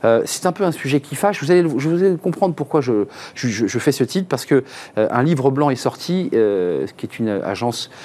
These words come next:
de, de notation extra-financière, on va en parler, et qui aiguillonne sur dix, dix points, dix,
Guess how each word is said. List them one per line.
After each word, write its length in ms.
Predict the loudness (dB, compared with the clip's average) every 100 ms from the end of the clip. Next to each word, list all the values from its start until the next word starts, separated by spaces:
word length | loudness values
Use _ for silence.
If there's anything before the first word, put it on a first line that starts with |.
| -20 -10
de, 240 | -4 -4
de 140 | -2
notation 420 | -2 -2 -4 -4 -4
extra-financière, 720 | -4 -8 -8 -8 -8 -6 -6
on 60 |
va 100 | -4
en 60 | -4
parler, 320 | -2 2 2
et 40 | 2
qui 360 | 0 -2 2
aiguillonne 520 | 2 2 2 4 4 2
sur 300 | -4 -6 -4
dix, 280 | -4 -4
dix 180 | -2 -2
points, 260 | -2 0 0
dix, 280 | -2 -6